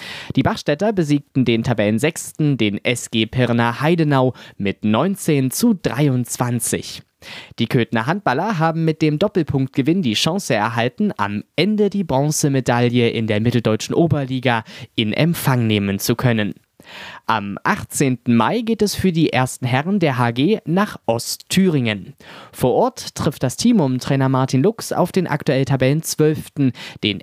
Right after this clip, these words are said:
S V Hermsdorf. Los geht's in der Werner Seelenbinder Sporthalle, neunzehn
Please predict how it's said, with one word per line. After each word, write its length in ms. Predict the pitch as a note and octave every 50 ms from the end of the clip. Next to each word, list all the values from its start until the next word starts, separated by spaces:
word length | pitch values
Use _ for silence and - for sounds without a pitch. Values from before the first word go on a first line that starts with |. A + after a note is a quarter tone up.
| - -
S 280 | B2+ A#2+ - - -
V 360 | - - - D#3+ E3+ F3+ E3
Hermsdorf. 920 | - - - - C3 B2 B2 - - - C3+ A#2+ G2 - - - - - - _ - - - - - - -
Los 360 | - G#2+ G#2+ A2 A2+ A#2 -
geht's 300 | - F#3 A3+ B3+ - -
in 180 | - - G3+ G#3
der 300 | G3+ F#3+ F#3+ F3+ D#3+ D3
Werner 420 | D3 D3 D3 D3+ D3+ D3 C#3+ C3+
Seelenbinder 600 | B2+ B2 C#3 E3 E3 F3 D#3 C#3+ D3 C#3+ C#3+ C#3
Sporthalle, 680 | C3 - - C3 B2+ - - C3 B2 A#2+ B2 B2 A#2 G#2+ - _ _ _
neunzehn 880 | G2+ G#2 G2+ G2 F#2 F2+ F2+ F#2 - - - - D3+ D#3 E3 F3 E3